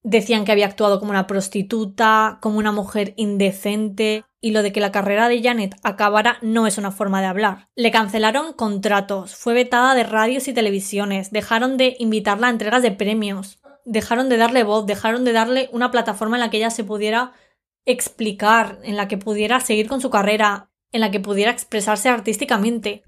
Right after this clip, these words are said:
O sea, básicamente se juntó la misoginia y el racismo de la gente y aprovecharon todos para atacar a esta mujer. ¿Y qué pasó con la carrera de Justin Timberlake? Pues que se impulsó.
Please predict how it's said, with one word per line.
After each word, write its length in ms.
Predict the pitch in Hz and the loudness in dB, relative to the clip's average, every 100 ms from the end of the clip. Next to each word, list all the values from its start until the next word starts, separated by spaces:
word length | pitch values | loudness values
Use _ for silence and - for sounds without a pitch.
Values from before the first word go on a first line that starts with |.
| - | -6
O 80 | 254 | 2
sea, 140 | 233 | 4
básicamente 500 | 226 262 254 214 202 | 4 2 2 0 -2
se 100 | 202 | -4
juntó 400 | 202 202 226 220 | -4 -2 0 0
la 160 | 220 214 | 2 0
misoginia 720 | 202 196 202 - 240 277 302 - | 0 -2 -4 -2 0 0 -2 0
y 120 | 220 | 2
el 100 | 202 | 4
racismo 420 | 202 202 208 220 | 2 -2 -2 -2
de 60 | 214 | -2
la 80 | |
gente 420 | 214 233 247 311 - | -2 -2 -2 -4 0
y 80 | 226 | 0
aprovecharon 540 | 208 202 202 226 208 | 2 0 0 -2 -2
todos 260 | 220 269 277 | 0 -2 2
para 180 | 220 | 2
atacar 380 | 202 202 214 226 226 | 2 0 2 0 -2
a 60 | |
esta 160 | 202 214 | -4 -4
mujer. 440 | 202 196 196 196 _ | -6 -6 -8 -10 _
¿Y 100 | 262 | 2
qué 120 | 262 | 4
pasó 280 | 254 247 247 | 4 4 2
con 80 | 247 | 2
la 100 | 233 | 2
carrera 480 | 240 247 233 233 226 | 2 4 4 2 2
de 140 | 233 | 2
Justin 280 | 247 240 240 | 2 0 -2
Timberlake? 580 | 311 294 202 196 196 196 _ _ _ _ | -2 0 0 0 -2 -6 _ _ _ _
Pues 200 | 233 226 | 0 2
que 100 | 220 | 0
se 100 | 220 | 0
impulsó. 720 | 196 190 190 - 196 196 _ | 0 0 0 -2 -6 -8 _